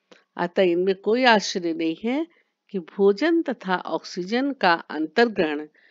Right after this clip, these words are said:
भी विशिष्टकृत ऊतकों का कार्य है, परंतु इससे एक समस्या पैदा होती है कि यद्यपि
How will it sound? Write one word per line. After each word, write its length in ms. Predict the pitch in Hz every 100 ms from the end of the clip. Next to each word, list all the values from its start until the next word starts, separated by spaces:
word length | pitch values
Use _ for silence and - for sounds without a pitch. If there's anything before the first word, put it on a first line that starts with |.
| _ _ _
भी 120 | 190
विशिष्टकृत 800 | 175 165 - 285 - 220 196 185 -
ऊतकों 420 | 147 - - - 147
का 340 | - 285 381 _ _ -
कार्य 280 | 139 135
है, 280 | 127 139 139 _ _ _ _ _ _ _ _ _ _
परंतु 420 | 165 160 165 175
इससे 520 | 165 - 170 - 277 294
एक 320 | - 170 170
समस्या 460 | - 156 156 247
पैदा 320 | 247 214 180 165
होती 420 | 151 - 160 160
है 240 | 190 220 - _ _ _ _ -
कि 140 | 180
यद्यपि 680 | 165 156 190 190 277 220